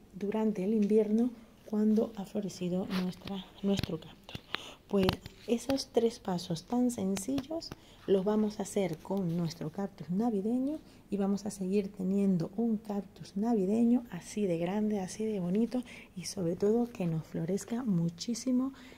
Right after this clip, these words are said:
en el próximo invierno. Miren, ahora se ha caído esta que ya estaba marchita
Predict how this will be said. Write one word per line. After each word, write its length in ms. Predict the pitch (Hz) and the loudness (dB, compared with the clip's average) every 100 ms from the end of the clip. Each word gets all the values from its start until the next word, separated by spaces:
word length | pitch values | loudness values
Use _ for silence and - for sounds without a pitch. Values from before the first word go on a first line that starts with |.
| - | -8
en 240 | 214 202 175 | -2 0 2
el 120 | 165 | 0
próximo 360 | 190 180 208 | -2 0 0
invierno. 480 | 190 160 156 170 151 - - | 2 0 -2 -4 -10 -8 -4
Miren, 180 | 208 - - - - | -4 -4 -16 -20 -10
ahora 240 | 185 175 | -6 -4
se 120 | - | -4
ha 160 | 185 185 - - | -4 -6 -8 -18
caído 360 | - 175 180 170 | -4 0 2 2
esta 280 | 240 247 262 | 2 -2 -8
que 140 | 185 | -4
ya 80 | 170 | -4
estaba 280 | - 175 165 | -4 -8 -4
marchita 540 | 165 175 - 269 277 | -4 -6 -8 -10 -10